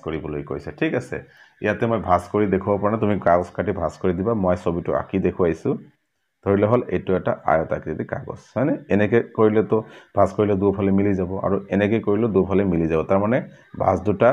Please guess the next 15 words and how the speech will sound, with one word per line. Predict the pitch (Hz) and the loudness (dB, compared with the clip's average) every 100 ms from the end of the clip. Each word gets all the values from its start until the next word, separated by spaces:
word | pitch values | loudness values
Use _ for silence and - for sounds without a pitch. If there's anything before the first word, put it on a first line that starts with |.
| - | 2
কৰাৰ | - 90 95 | 2 4 4
পিছত | 95 101 98 | -2 -4 -4
আমাৰ | 92 92 87 | -2 -2 -4
অংশ | - 92 - | 0 0 0
ওলাব | 87 87 92 - | -2 -2 -4 -4
এনেকুৱা | 80 82 - 92 90 | -4 -6 -2 0 0
হ'ব | 92 87 82 | 0 -2 -2
দুটা | 87 80 101 98 | -4 -2 0 0
অংশ, | 98 98 123 160 - - _ _ _ _ _ _ _ | 0 0 0 0 -2 -16 _ _ _ _ _ _ _
হয়নে? | 98 123 196 - | 2 4 2 0
আৰু | 92 95 95 | -2 -2 0
এইফালৰ | 95 98 92 95 87 | 0 0 0 2 0
অংশ | 85 90 78 | -2 -4 -4
দুটা | 73 82 | -4 -4
হ'ব | 87 | -2